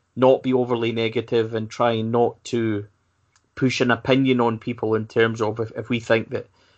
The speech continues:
somebody's had a bad game. People are really quick to tell us that we shouldn't, you know, be overly negative and things like that. But I will say after that one, I really struggled to try and stay positive. And I always try and keep positive and say, "Look,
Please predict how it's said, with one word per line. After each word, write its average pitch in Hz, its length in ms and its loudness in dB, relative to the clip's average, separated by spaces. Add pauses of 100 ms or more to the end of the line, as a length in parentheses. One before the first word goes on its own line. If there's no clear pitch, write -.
(140)
somebody's 117 420 -2
had 113 120 -4
a 110 40 -6
bad 113 280 0
game. 117 260 -2
People 143 300 0
are 139 60 2
really 131 220 0
quick - 300 -4
to - 100 -20
tell 117 360 2
us 113 180 -4
that 110 180 -2 (920)
we 117 160 -4
shouldn't, 120 480 0 (440)
you 120 80 -2
know, 117 100 2
be 120 240 -4
overly 123 400 4
negative 117 500 0
and 113 140 -4
things 117 260 -2
like 110 180 0
that. 110 340 2
But 120 80 -2
I 117 160 0
will 123 160 2
say 123 260 2
after 113 300 4
that 113 240 0
one, 110 240 -6 (500)
I 113 80 -2
really 117 400 -4
struggled 117 540 -4
to 120 100 -14
try 117 300 -2
and 117 180 -10
stay 123 220 -8
positive. 113 480 -4
And 113 80 0
I 120 40 4
always 147 360 2
try 123 180 0
and 120 160 -4
keep - 220 -14
positive 117 460 -4
and 107 120 -10
say, 110 160 -6
"Look, 113 400 -6